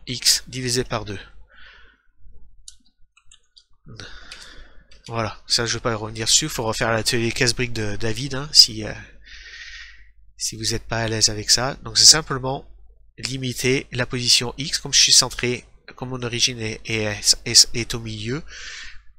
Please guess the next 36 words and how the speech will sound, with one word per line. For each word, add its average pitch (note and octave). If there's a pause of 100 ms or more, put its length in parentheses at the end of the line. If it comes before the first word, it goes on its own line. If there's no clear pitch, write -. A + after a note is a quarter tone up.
(1300)
on A2
va G2+
lancer, G2+ (160)
voilà. G2+ (360)
Donc G#2+
là A#2+
je A#2
déplace A#2
ma A#2
souris, A#2 (320)
ma B2
raquette A2+
se -
bloque A2
bien A2
ici, C3+ (140)
hein. A#2 (540)
Donc A2
c'est-à-dire B2
que -
si -
ma C3+
position C3+
de B2+
la B2
souris B2+
est A2+
inférieure B2+ (280)
à A#2
la, B2 (220)
à A#2+
la A#2+
moitié B2 (1400)
de A2+
la G#2
largeur, G#2+